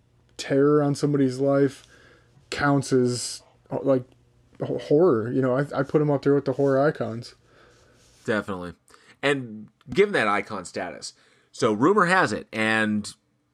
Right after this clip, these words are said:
Speaker 2: this time it's not just kinda like an internet thing, it's not like an internet speculation, that, that rumor has it coming out of, uh, Dimension,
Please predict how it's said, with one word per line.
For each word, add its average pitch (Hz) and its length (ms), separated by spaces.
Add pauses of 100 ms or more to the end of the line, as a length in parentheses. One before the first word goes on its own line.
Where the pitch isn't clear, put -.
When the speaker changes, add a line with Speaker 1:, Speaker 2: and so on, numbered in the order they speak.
Speaker 2:
this 143 240
time 165 200
it's 131 120
not 139 160
just 123 160
kinda 131 160
like 110 180
an 113 60
internet 107 400
thing, 95 200
it's 90 120
not 104 160
like 95 160
an 98 80
internet 98 400
speculation, 98 680
that, 92 140
that 95 200
rumor 147 260
has 151 200
it 139 100
coming 139 300
out 120 380
of, 95 520 (460)
uh, 95 540 (240)
Dimension, 120 640